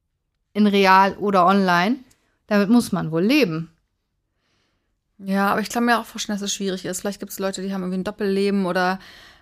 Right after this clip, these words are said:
Speaker 2: haben eine komplett andere sexuelle Orientierung, als sie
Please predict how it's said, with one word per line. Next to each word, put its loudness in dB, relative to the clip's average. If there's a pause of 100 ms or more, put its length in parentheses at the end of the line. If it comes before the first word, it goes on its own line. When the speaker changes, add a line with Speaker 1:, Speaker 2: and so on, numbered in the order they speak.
Speaker 2:
haben 0
eine 0
komplett -4
andere 0
sexuelle -4 (180)
Orientierung, -4
als -6
sie -4